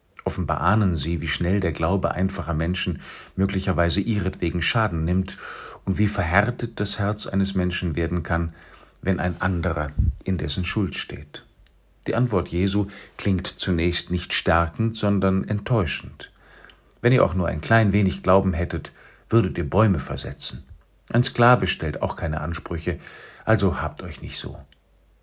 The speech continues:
Aber je länger ich hinhöre, umso weniger höre ich einen Vorwurf, sondern eher eine Erleichterung.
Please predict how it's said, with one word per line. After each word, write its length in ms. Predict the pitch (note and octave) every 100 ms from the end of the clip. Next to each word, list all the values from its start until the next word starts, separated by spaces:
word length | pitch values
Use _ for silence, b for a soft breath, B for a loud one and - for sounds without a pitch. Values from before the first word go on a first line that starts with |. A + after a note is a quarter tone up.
| _ _ _ _ _ B B B B B B
Aber 440 | A2 A2 G#2+ G#2 G2+ -
je 100 | F#2
länger 280 | G#2 A#2+ C3
ich 120 | -
hinhöre, 480 | - C3 F#2+ F2 F2
umso 360 | G#2+ G2+ G2+ F#2+
weniger 360 | A2+ A#2 A2
höre 240 | G2 G#2+ G2+
ich 260 | G2 F#2+
einen 220 | - E2 D#2
Vorwurf, 800 | - - F2 F2+ G#2 B2 B2+ - B B B B B B B
sondern 320 | - G2+ G2+
eher 260 | F#2+ G2 G#2+
eine 200 | G#2 G2+
Erleichterung. 840 | G2+ A2 B2 - - C#2+ C2+ C2